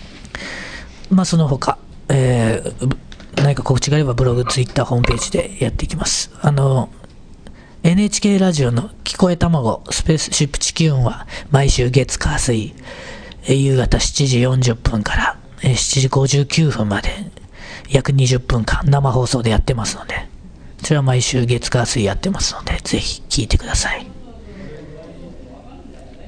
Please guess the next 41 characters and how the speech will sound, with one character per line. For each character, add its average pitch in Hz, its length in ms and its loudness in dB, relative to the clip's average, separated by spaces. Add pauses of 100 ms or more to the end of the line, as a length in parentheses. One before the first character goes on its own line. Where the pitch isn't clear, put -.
う - 20 -2
ん。 113 220 -2 (200)
あ 180 120 2
と 160 100 2
ラ 151 160 2
イ 190 60 0
ブ 190 80 4
で 185 100 4
ね、 185 120 4
六 143 180 0
月 151 420 2
一 - 120 -2
日、 147 320 2
二 - 240 -2
日 143 100 2
は 135 120 2
モ 139 200 4
ン 147 40 2
ス - 100 -4
タ 139 920 4
ー - 20 4
ズ 131 200 4
ラ 131 140 4
イ 120 80 0
ブ 131 120 -2
っ - 20 -8
て - 180 -8
い - 20 -10
う - 60 -12
の - 80 -6
あ 113 80 2
り 113 80 0
ま 110 100 2
す - 160 -2
ね。 - 200 4 (220)
こ 202 120 4
れ 233 80 4
も 240 280 4
な 220 140 2
ん 160 40 0
か、 131 240 -2